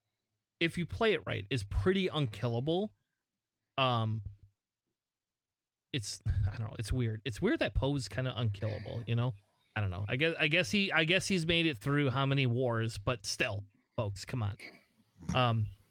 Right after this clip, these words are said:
J J, what is on this Poe list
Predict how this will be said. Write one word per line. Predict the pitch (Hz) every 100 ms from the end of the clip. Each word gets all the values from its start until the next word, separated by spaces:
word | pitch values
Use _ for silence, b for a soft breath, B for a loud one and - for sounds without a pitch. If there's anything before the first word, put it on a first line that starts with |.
| -
J | 180 208
J, | 208 196
what | 156 147 180 233 - _ -
is | 175 175 165 -
on | 160 147 143 139 135 143 -
this | 139 135 120 - - - -
Poe | - 151 147 143 139 139
list | 127 123 113 104 - -